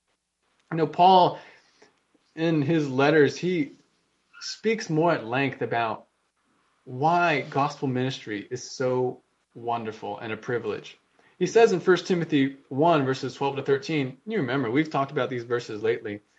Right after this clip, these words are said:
Paul says, "I thank Christ Jesus our Lord, who has strengthened me because he considered me faithful, putting me into service, even though I was formerly a blasphemer and a persecutor and a violent aggressor."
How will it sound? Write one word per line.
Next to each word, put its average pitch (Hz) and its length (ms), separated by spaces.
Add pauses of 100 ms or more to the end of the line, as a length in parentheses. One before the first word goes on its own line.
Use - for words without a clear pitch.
(1120)
Paul 139 140
says, 131 340
"I 185 120
thank 208 280
Christ - 280
Jesus 170 360
our 143 180
Lord, 156 500 (100)
who 160 100
has 156 140
strengthened 214 460
me 147 280 (140)
because 170 280
he 254 120
considered 214 380
me 165 120
faithful, 247 600 (260)
putting 302 300
me 220 140
into 202 160
service, 226 640 (560)
even 175 220
though 147 140
I 175 180
was 170 180
formerly 135 340
a 110 60
blasphemer 131 600
and 110 160
a - 40
persecutor 156 640
and 110 160
a 107 40
violent 107 440
aggressor." 110 500